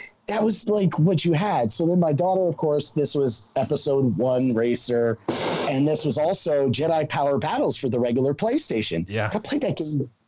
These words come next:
Speaker 1: forever. And how many of you played that game?
Speaker 2: I didn't. I did not play.
Speaker 1: <laughs> What?
Speaker 2: Nah. I, we were
Speaker 1: It's,
Speaker 2: poor
Speaker 1: it's so
Speaker 2: folks. I didn't have any access to much.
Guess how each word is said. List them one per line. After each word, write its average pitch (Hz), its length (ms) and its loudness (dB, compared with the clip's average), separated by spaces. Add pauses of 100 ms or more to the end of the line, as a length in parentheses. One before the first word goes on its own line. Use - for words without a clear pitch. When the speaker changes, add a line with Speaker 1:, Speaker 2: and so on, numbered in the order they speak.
Speaker 1:
forever. 165 800 -2
And 143 240 -2 (120)
how 165 160 0
many 277 200 4
of 254 60 4
you 247 140 4
played 175 260 0
that 120 180 0
game? 92 240 0 (340)
Speaker 2:
I 131 180 2
didn't. 151 580 -2 (280)
I 101 120 -6
did 139 120 0
not 110 220 -2
play. - 220 2
Speaker 1:
<laughs> 254 100 0
What? - 400 -6 (280)
Speaker 2:
Nah. 135 400 2 (680)
I, 139 240 2
we 165 160 4
were 214 160 6
Speaker 1:
It's, - 140 0
Speaker 2:
poor 233 340 8
Speaker 1:
it's - 80 -2
so 214 220 6
Speaker 2:
folks. 160 180 0
I 196 80 8
didn't 170 160 4
have 143 240 2
any 180 320 0
access 175 540 0
to 143 80 4
much. 120 720 -2